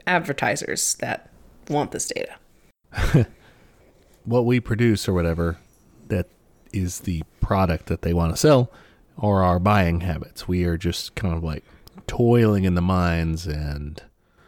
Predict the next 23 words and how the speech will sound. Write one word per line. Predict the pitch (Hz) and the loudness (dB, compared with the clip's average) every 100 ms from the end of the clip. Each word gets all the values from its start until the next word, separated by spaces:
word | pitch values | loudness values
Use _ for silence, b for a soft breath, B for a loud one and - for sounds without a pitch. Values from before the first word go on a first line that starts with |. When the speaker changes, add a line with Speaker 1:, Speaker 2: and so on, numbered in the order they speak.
| b b - | b b -4
Speaker 2:
the | 95 | 2
mines | 98 98 92 90 95 | 4 6 4 4 4
are | 85 82 85 _ - | 4 2 -2 _ -4
us | 98 90 - - - - _ | 0 2 0 -4 -6 -14 _
buying | - 90 87 80 80 78 | 0 2 4 4 2 0
shit. | - - - - - - _ _ - _ _ _ _ - | 0 0 -2 -6 -18 -18 _ _ -20 _ _ _ _ -6
Speaker 1:
Yeah, | 254 294 139 90 | 0 2 2 0
yeah. | 85 202 175 | 0 2 2
It's | 160 - | 0 0
a | |
little | 190 214 | 0 2
Matrix-like | 185 175 - 160 - - 147 135 - | 2 0 0 -2 -2 -2 0 -2 -4
in | 147 | -4
that | 127 113 | -2 -2
way | - 123 87 90 - | 0 0 0 -2 -4
of | 151 143 139 - B B | -2 -2 -6 -18 B B
we | 160 156 | -2 0
are | 143 | 2
hooked | 208 196 - | 0 0 0
up | 180 - | 0 2
to | - | 0
machines | 170 185 - 202 170 151 160 | 2 2 0 2 2 0 2
that, | 165 | 0